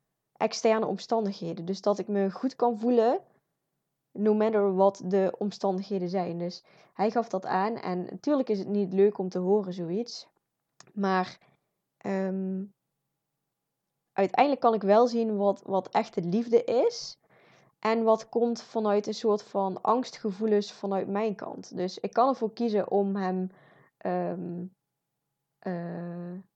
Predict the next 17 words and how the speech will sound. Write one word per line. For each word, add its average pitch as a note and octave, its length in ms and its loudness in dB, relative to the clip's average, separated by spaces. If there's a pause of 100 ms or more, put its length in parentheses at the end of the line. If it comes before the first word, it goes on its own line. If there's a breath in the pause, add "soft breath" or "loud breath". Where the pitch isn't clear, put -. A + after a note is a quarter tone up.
(340)
om A3 140 0
het G#3 140 0
of A3 180 4
meteen A3 320 2
uit F3+ 180 2
te F3+ 80 -6
maken, F3 640 -2
of G3+ 160 0
een G#3 120 -2
heel G#3 160 2
gedoe G3+ 280 2
eromheen F#3+ 420 2
te F#3+ 80 -4
gaan F#3 160 -2
maken, F3+ 600 -4
of G3+ 220 -2 (360 loud breath)
hem G3+ 400 0